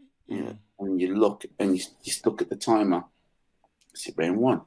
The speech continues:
Speaker 1: Mm-mm.
Speaker 2: Oh, no, <laughs> no.
Speaker 1: Do you know what I mean? It breaks your
Speaker 2: Yeah.
Speaker 1: soul.
Speaker 2: Yeah, man.
Speaker 1: But, uh,
Speaker 2: I was
Speaker 1: yeah, I
Speaker 2: as well.
Speaker 1: try to. Try to as much as I can. But I
Speaker 2: Yeah.
Speaker 1: think just the ethic's gotta be,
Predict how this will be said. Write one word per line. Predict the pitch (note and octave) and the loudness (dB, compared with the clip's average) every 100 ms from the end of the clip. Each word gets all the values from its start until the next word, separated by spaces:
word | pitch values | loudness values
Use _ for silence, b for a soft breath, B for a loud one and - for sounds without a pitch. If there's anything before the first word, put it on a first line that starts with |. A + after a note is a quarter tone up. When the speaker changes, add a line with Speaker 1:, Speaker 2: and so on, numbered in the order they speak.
| _ - | _ -10
Speaker 1:
Mm-mm. | - C3 A2 F2+ E2+ | -2 2 4 2 0
Speaker 2:
Oh, | B2+ | -4
no, | C3+ | -6
<laughs> | - D#3 - - | -6 -10 -10 -10
no. | - - E3 - D#3 | -8 -6 -6 -8 -12
Speaker 1:
Do | - - | -6 2
you | G#2+ | 4
know | G2 | 6
what | A#2+ | 6
I | |
mean? | B2 G2+ E2+ E2+ D#2+ | 6 4 2 -4 -2
It | F#2 F2+ | 0 4
breaks | A#2+ A#2 - | 4 2 -2
your | - | -8
Speaker 2:
Yeah. | G2 | 0
Speaker 1:
soul. | F2+ G#2 C#3 - _ _ _ _ _ _ A2 | 4 6 4 0 _ _ _ _ _ _ -14
Speaker 2:
Yeah, | G#2+ | -12
man. | G#2+ G#2 G#2 G2+ | -10 -12 -4 0
Speaker 1:
But, | F2 | 2
uh, | |
Speaker 2:
I | D#2 G#2+ | 2 0
was | G#2 G#2+ A2 | -6 2 4
Speaker 1:
yeah, | F#2+ | 4
I | |
Speaker 2:
as | - G#2+ | 0 -2
well. | G#2+ B2 | 2 2
Speaker 1:
try | A#2 - | 2 -4
to. | D#2+ D#2+ _ | -8 -10 _
Try | - A#2+ | -2 0
to | |
as | A#2+ | 2
much | A#2+ A2+ - | 0 -2 0
as | |
I | G2+ | -2
can. | G2+ D#2+ D#2+ _ _ _ _ _ _ _ _ | 0 -6 -8 _ _ _ _ _ _ _ _
But | - | -2
I | - | 0
Speaker 2:
Yeah. | |
Speaker 1:
think | - G2 - G#2+ | 0 -2 -4 -12
just | G#2 | -8
the | G#2 G2 | 0 2
ethic's | F#2 - F#2+ - - | 2 0 -6 -6 -4
gotta | G2+ F#2+ | -2 0
be, | F#2 F2+ F2+ | 2 2 2